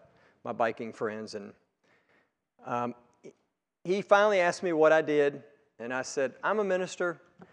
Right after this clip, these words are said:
And he goes, "Ah, boy, if I walked into a church, I'd burst into flames." And I thought,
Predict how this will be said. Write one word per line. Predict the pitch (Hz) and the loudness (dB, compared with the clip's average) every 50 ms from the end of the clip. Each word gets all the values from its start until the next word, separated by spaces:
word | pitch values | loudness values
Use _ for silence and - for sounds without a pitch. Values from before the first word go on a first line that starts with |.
| _ _ _ _ _ _ _ _ _ | _ _ _ _ _ _ _ _ _
And | - 147 | -4 -2
he | 156 156 | 2 2
goes, | 156 151 156 | 4 4 8
"Ah, | 175 175 202 202 - - - - - - - - - _ | 10 10 12 10 8 4 -4 -10 -14 -16 -20 -20 -20 _
boy, | 123 135 160 180 175 160 | 2 6 10 10 10 10
if | 127 - | 8 8
I | 156 160 175 | 8 8 8
walked | 170 170 170 - - - | 8 8 6 4 2 -2
into | 175 170 151 - 175 170 | -6 -6 -4 -2 0 2
a | 160 | 2
church, | 156 - 185 196 208 196 - - | 2 4 4 4 4 4 4 4
I'd | 160 156 151 127 117 107 - - - - _ _ _ _ _ _ _ _ - - _ _ _ | 6 6 6 4 0 -10 -20 -20 -20 -20 _ _ _ _ _ _ _ _ -20 -20 _ _ _
burst | 185 190 226 220 - - | 8 8 8 8 8 4
into | 247 233 233 | 6 6 6
flames." | - - 233 233 233 254 269 262 240 208 170 143 131 - - - - _ _ _ _ _ _ _ _ _ _ _ _ _ _ _ _ _ _ _ _ _ _ _ _ _ _ _ _ _ _ _ _ _ _ _ _ _ _ _ _ _ _ _ _ _ _ _ _ _ _ _ _ _ _ _ _ | 6 6 6 8 8 8 8 6 4 2 0 -2 -6 -10 -14 -16 -20 _ _ _ _ _ _ _ _ _ _ _ _ _ _ _ _ _ _ _ _ _ _ _ _ _ _ _ _ _ _ _ _ _ _ _ _ _ _ _ _ _ _ _ _ _ _ _ _ _ _ _ _ _ _ _ _
And | - 131 | -6 -4
I | 139 165 | -4 -4
thought, | - - 147 139 135 - - | 0 2 2 2 2 0 -4